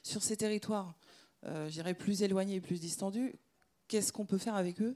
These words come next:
Qu'est-ce qu'on peut dealer ? Qu'est-ce qu'on peut pas faire ? Euh, moi, je serais très intéressée par rapport à ça, parce que je pense que c'est plus eux,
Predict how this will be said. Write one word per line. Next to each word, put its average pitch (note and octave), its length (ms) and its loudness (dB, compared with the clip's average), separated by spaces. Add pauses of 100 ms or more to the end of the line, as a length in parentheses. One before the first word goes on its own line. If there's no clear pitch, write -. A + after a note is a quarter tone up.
(600)
Qu'est-ce - 160 -4
qu'on F#3 120 -4
peut F3 140 2
dealer ? F3 480 -4
Qu'est-ce - 280 -10
qu'on D#3+ 180 -10
peut E3 160 0
pas F3 240 -4
faire ? F#3 340 -2 (540)
Euh, E3 140 0
moi, G3+ 100 4
je A3+ 60 2
serais F#3+ 120 0
très G#3 200 -2
intéressée F#3+ 480 -2 (100)
par F3+ 80 -4
rapport F3 220 -4
à F#3 40 -2
ça, G3 120 0
parce F3 120 0
que G3 60 2
je F#3+ 80 2
pense A#3 140 2
que G#3 80 0
c'est G#3 100 0 (160)
plus - 380 6
eux, C4 180 4